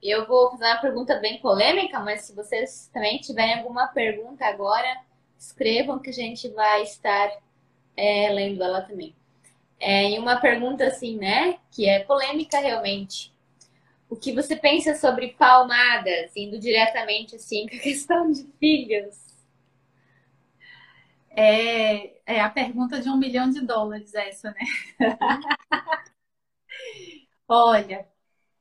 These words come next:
Speaker 2: eu penso que a palmada, ela é a maneira mais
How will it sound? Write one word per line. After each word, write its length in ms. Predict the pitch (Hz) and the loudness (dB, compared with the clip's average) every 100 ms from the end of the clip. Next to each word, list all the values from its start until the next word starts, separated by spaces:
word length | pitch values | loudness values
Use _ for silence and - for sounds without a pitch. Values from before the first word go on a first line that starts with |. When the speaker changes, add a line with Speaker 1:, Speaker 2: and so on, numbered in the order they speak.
| - - _ | -20 -20 _
Speaker 2:
eu 160 | 240 262 - | 2 2 2
penso 680 | 262 269 262 254 - 208 - | 2 2 2 -2 -6 -16 -12
que 160 | - 226 | -4 -2
a 140 | 240 | -2
palmada, 920 | - 233 220 208 214 214 190 190 - _ _ _ | -2 -2 0 -2 -2 -4 -10 -16 -20 _ _ _
ela 360 | 214 226 247 214 | -6 -4 -4 -4
é 140 | 208 | -4
a 80 | 220 | -6
maneira 540 | 220 214 214 220 220 214 | -6 -6 -6 -4 -6 -4
mais 600 | 214 302 381 - - | -2 -2 -4 -12 -20